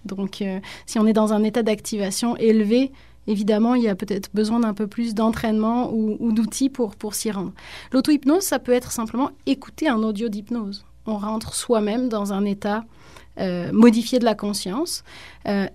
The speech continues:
et ça peut aller jusqu'à se placer soi-même dans un état d'hypnose sans guide audio. C'est des choses qu'on fait, euh, régulièrement avec les sportifs, les sportifs de haut niveau ou amateurs, les chefs d'entreprise, les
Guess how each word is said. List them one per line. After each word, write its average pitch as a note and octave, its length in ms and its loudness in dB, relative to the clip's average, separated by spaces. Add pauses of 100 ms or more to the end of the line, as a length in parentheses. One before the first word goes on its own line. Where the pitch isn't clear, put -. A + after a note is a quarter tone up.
(140)
et D4 180 6
ça D4 200 2
peut B3 240 4
aller A#3 260 4
jusqu'à A#3+ 560 0
se G3+ 760 -2
placer G#3 480 0
soi-même A#3 460 0
dans G#3+ 180 -2
un G3+ 60 -2
état G3+ 200 -4
d'hypnose A3 420 -4
sans A3+ 340 -2
guide G#3+ 480 -2
audio. G#3+ 440 0 (480)
C'est - 200 -4
des G#3+ 120 0
choses C4 220 -2
qu'on G3+ 180 -8
fait, A#3+ 480 2
euh, G3+ 40 -2
régulièrement A#3+ 580 2
avec A3+ 240 0
les G3 60 0
sportifs, - 800 -2 (140)
les G3 520 0
sportifs F#3+ 400 -8
de G3 80 -2
haut F#3 80 0
niveau F#3+ 260 0
ou G3+ 160 0
amateurs, B3 640 0
les F#3 140 -4
chefs F#3+ 240 -6
d'entreprise, A3 880 -4
les F#3+ 300 -2